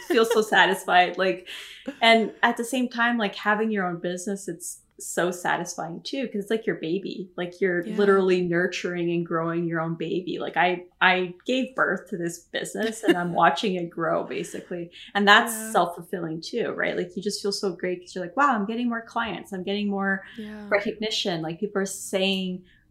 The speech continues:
Speaker 1: better things about my business or really nice things." And,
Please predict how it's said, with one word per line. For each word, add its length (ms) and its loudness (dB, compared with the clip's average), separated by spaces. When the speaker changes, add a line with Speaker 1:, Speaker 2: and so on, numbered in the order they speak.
Speaker 1:
better 240 8
things 360 0
about 160 2
my 80 0
business 580 -2
or 320 -6
really 200 -4
nice 260 0
things." 400 -8
And, 180 -4